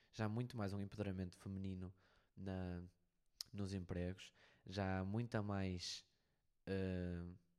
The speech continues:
como é que eu vou dizer isto? Estabilização em termos de remuneração de género, não é?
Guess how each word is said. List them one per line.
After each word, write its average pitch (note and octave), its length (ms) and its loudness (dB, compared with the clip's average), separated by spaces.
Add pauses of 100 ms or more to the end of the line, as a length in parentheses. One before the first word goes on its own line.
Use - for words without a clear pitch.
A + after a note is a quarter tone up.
(140)
como F#2+ 140 -4
é F#2 40 -2
que - 80 -6
eu F#2+ 40 -2
vou F#2+ 100 0
dizer F2+ 200 0
isto? E2+ 280 -4
Estabilização G#2+ 720 0
em F#2+ 60 0
termos G2 240 -4
de F2+ 60 -10
remuneração F#2+ 760 -2
de F2 100 -10
género, F#2 360 -2 (840)
não F#2 120 -2
é? F2+ 200 0